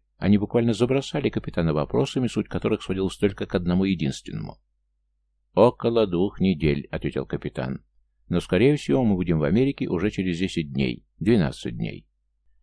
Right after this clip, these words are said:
Этот ответ полностью удовлетворил женщин, хотя никто из них и близко не представлял, где находится эта Америка.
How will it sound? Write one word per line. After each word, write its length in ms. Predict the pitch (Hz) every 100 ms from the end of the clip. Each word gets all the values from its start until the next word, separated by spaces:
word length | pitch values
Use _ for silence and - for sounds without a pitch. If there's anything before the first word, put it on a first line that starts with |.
| _ _ -
Этот 320 | 104 - -
ответ 400 | 87 - 135 -
полностью 520 | 127 147 143 - 127
удовлетворил 580 | - 104 101 104 104 98
женщин, 520 | 78 101 78 - 64
хотя 260 | - 82 85
никто 360 | 80 - 147
из 200 | 156 131
них 180 | 135 131 -
и 80 | 107
близко 400 | - 139 - 127
не 80 | 127
представлял, 480 | 120 - 113 110
где 200 | 92 92
находится 640 | 101 85 82 95 82 - 71
эта 240 | 69 -
Америка. 720 | - 67 64 71 58 - -